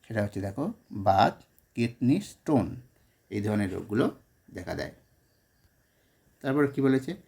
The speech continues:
শরীরে অতিরিক্ত লিপিড জমা হলে তৈরি হওয়া রোগ, নানা সমস্যা উল্লেখ কর-, মানে দুটো সমস্যা উল্লেখ করে পড়েছে। লিপিড যদি জমা হয়, সেটা হচ্ছে দুটো সমস্যা হলো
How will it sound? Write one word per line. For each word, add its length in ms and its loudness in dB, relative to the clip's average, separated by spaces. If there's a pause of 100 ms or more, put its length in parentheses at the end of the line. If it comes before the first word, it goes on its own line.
(160)
শরীরে 440 6
অতিরিক্ত 440 2
লিপিড 460 4
জমা 200 0
হলে 360 -2 (580)
তৈরি 280 4
হওয়া 300 4 (280)
রোগ, 300 0 (400)
নানা 240 4
সমস্যা 640 -4
উল্লেখ 280 -6
কর-, 140 -8
মানে 140 -2
দুটো 140 2
সমস্যা 380 -4
উল্লেখ 180 -6
করে 180 -12
পড়েছে। 260 -10
লিপিড 360 4
যদি 160 2
জমা 220 -8
হয়, 200 -10 (400)
সেটা 160 -8
হচ্ছে 140 -2
দুটো 160 -2
সমস্যা 440 -4
হলো 260 -2